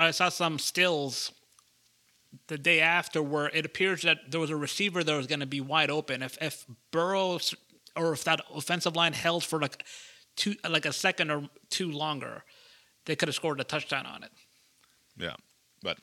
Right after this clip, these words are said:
Speaker 2: Aaron, Aaron Donald did not let that happen. He seemed to have decided, like,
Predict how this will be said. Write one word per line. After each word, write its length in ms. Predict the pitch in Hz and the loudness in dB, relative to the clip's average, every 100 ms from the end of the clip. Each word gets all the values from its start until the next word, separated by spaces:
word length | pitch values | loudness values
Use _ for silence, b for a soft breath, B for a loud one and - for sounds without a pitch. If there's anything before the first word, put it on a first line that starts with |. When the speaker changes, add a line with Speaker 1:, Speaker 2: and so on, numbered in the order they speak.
| - | -2
Speaker 2:
Aaron, 260 | 101 104 104 98 | 0 0 -2 -2
Aaron 200 | 104 101 | 0 2
Donald 380 | 101 107 98 | 0 0 -2
did 140 | 98 110 | -2 0
not 180 | 123 131 | 0 0
let 140 | 151 | 0
that 120 | 151 | 0
happen. 300 | 139 165 151 | 0 -2 -4
He 260 | 101 123 113 - _ _ _ _ - - | -8 -8 -10 -18 _ _ _ _ -20 -10
seemed 440 | - - 120 113 - | -2 0 0 -4 -4
to 280 | 120 113 107 | -4 -4 -4
have 300 | 104 110 98 | 0 0 2
decided, 520 | 101 117 110 117 117 | 2 4 4 2 -4
like, 200 | 113 | -8